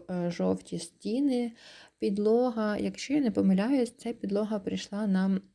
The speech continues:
з винагородами з останнього челенджу.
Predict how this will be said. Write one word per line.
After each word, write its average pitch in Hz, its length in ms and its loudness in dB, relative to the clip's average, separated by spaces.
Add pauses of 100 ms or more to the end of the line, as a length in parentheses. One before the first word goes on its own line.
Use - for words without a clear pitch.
з 190 220 0
винагородами 202 1080 0 (420)
з 180 200 -6
останнього 196 720 0
челенджу. 254 920 -2